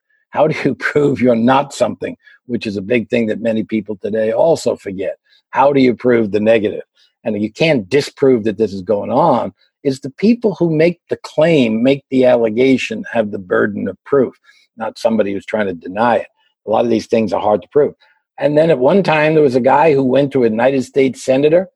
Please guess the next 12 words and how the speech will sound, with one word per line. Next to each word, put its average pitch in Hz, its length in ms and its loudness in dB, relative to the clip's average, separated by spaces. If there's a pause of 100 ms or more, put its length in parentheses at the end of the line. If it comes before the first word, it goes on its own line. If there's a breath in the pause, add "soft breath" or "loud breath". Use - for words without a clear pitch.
(320)
and 113 180 -2
wanted 131 240 2
to 123 40 -2
have 127 300 2
him 127 240 0
have 120 220 -2
congressional 123 640 0
hearings 117 480 0
about 135 320 0
me 160 400 2 (340)
and 110 100 -8
my 127 200 0